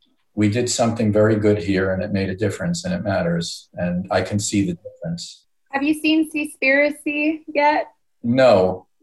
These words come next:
Speaker 1: I have not seen it. And I'm, in a way, I'm sort of boycotting it because, first of all, I, I, I do know a lot about all those issues, but I also know that, um, the filmmaker blames environmental groups,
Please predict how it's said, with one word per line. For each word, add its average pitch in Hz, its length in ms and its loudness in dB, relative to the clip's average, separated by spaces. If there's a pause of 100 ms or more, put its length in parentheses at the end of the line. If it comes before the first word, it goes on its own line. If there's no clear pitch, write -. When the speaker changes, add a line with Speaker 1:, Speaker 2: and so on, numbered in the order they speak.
Speaker 1:
I 104 180 4
have 131 360 4
not 127 280 4
seen 110 360 2
it. 101 300 2 (220)
And 107 200 2
I'm, 107 460 2
in 117 160 2
a 123 80 2
way, 135 320 8
I'm 110 180 4
sort 147 320 4
of 104 180 2
boycotting 98 640 2
it 90 140 -4
because, 104 320 -4
first 151 220 2
of 123 100 -2
all, 107 200 6
I, 104 80 6
I, 117 240 0 (160)
I 123 80 2
do 151 180 4
know 117 160 6
a 104 80 6
lot 101 160 6
about 98 220 4
all 95 160 2
those 92 240 -2
issues, 135 720 -6 (200)
but 120 240 6
I 120 120 8
also 127 260 6
know 113 240 6
that, 104 340 6
um, 98 440 2 (280)
the 107 60 -4
filmmaker 139 640 4
blames 120 540 2
environmental 107 840 4
groups, 85 640 -6